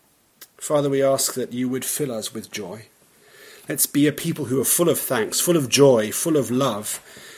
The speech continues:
Let's treat each other the way you treated us. We who are not a people have now become a people, your people. Thank you, Lord. Praise you, Lord. And Heavenly Father,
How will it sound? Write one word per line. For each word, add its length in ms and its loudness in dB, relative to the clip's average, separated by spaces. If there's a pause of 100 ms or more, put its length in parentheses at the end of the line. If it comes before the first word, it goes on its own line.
(140)
Let's 380 -2 (280)
treat 360 -6
each 200 -6
other 360 -6 (360)
the 100 2
way 360 4
you 500 2
treated 500 -4
us. 500 -6 (1080)
We 160 -8
who 160 -6
are 60 -4
not 160 -4
a 60 -2
people 340 -12
have 120 -12
now 200 -6
become 400 -6
a 60 -8
people, 400 -14
your 260 -10
people. 440 -20 (640)
Thank 340 -14
you, 100 -14
Lord. 360 -18
Praise 420 0
you, 120 -8
Lord. 340 -18 (2500)
And 100 -4
Heavenly 280 0
Father, 560 -4